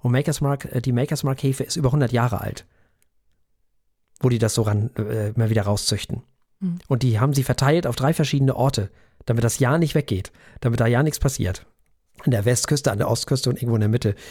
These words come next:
Speaker 1: Ich glaube, in diesem Fall ist es fünfundsiebzig Jahre oder so. Das ist denen wahnsinnig wichtig. Diese, diese Hefe ist, das, das ist also, da hängt alles von ab. <laughs> Also unter anderem.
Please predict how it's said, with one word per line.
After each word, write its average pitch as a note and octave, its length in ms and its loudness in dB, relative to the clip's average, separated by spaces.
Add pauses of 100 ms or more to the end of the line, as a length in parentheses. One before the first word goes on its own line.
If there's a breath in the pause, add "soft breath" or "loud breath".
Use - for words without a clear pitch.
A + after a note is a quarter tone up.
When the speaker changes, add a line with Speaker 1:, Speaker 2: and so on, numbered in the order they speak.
Speaker 1:
Ich - 100 -20
glaube, B2 160 2
in A2+ 60 -2
diesem C#3+ 200 2
Fall B2 160 2
ist A#2 120 0
es - 200 -2 (640 loud breath)
fünfundsiebzig D3 640 2
Jahre A2 240 2
oder A2+ 220 2
so. G#2+ 200 0 (1300)
Das A#2+ 160 0
ist D3 120 0
denen D#3 160 4
wahnsinnig C#3+ 420 2
wichtig. B2+ 280 -2
Diese, A2 320 -2
diese A2 160 -2
Hefe C3+ 300 2
ist, - 440 -4
das, - 280 -4
das A2 240 -4
ist B2 120 -6
also, G#2 480 0 (800 soft breath)
da A2+ 100 2
hängt C3+ 160 2
alles F3 200 2
von C#3+ 120 0
ab. - 140 -6 (220)
<laughs> - 300 -2
Also B2+ 180 0
unter D3+ 220 2
anderem. G#2+ 320 0